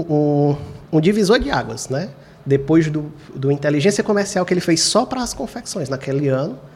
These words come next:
foi um, um, foram dois dias só pra confecção, foi, inclusive foi até lá na fiec, e aí foi um divisor de águas na, na Denude, né? Porque aí a gente começou realmente a ter cara de empresa, de ter mais pessoas e estruturar pra poder atender, porque tava só eu e a Denise,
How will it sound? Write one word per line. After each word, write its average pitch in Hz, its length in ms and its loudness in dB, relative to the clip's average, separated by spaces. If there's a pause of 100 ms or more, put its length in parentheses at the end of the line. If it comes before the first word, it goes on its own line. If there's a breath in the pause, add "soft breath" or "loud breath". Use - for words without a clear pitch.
(440 loud breath)
foi 135 280 2
um, 143 60 2
um, 127 840 0
foram 135 240 -2
dois 165 240 0
dias 151 220 0
só 196 100 -8
pra 185 100 -6
confecção, 170 600 -6
foi, 156 100 -8
inclusive 135 400 -4
foi 123 140 -6
até 151 160 -6
lá 165 100 -2
na 147 100 -4
fiec, 143 520 -4 (920 loud breath)
e 120 100 -4
aí 127 100 0
foi 180 160 -6
um 202 40 -2
divisor 202 320 0
de 202 120 -2
águas 175 240 -2
na, 175 420 -2
na 147 180 -2
Denude, 147 460 0
né? 123 180 -4 (280)
Porque 135 260 -2
aí 139 240 2
a 156 80 -2
gente 139 180 -6
começou 139 380 -6
realmente 160 420 -6
a - 40 -10
ter 165 160 -10
cara 151 260 -8
de 156 100 -8
empresa, 160 480 -4 (460)
de 123 80 -8
ter 104 120 -14
mais - 180 -14
pessoas 135 680 -2
e 131 60 0
estruturar 160 580 -4
pra 185 140 -10
poder 185 240 -6
atender, 208 340 -4
porque - 180 -6
tava 180 280 -8
só 294 240 -4
eu 339 100 0
e 370 80 4
a 359 60 0
Denise, 330 420 0